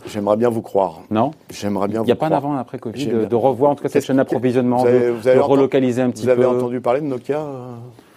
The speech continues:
Speaker 2: Oui.
Speaker 1: Il est, il transfère où leur R et D ?
Speaker 2: Où ça, dites-moi.
Speaker 1: En Inde.
Speaker 2: Hmm.
Speaker 1: Voilà, voilà. Ça, c'est le jour d'après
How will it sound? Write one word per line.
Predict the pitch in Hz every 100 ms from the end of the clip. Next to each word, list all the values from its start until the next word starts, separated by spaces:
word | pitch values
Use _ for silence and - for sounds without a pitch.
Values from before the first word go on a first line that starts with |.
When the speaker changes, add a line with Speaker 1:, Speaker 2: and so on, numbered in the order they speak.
| - - - -
Speaker 2:
Oui. | 110 - - _ _
Speaker 1:
Il | 117 110
est, | 113 107 104
il | 110
transfère | 113 - 113 107
où | 143
leur | 147 110
R | 104 107 107
et |
D ? | 110 160 - _ _ _ _ 170
Speaker 2:
Où | 117
ça, | - 123
dites-moi. | 117 117 117
Speaker 1:
En | 104
Inde. | 98 113 - _ _ _ _ -
Speaker 2:
Hmm. | 101 _ - 85
Speaker 1:
Voilà, | 80 78 _ _ _
voilà. | 85 80 - _
Ça, | - 131
c'est | 127 110
le | 107 101 98 98 92 69
jour | 117 117
d'après | 117 107 - 139 180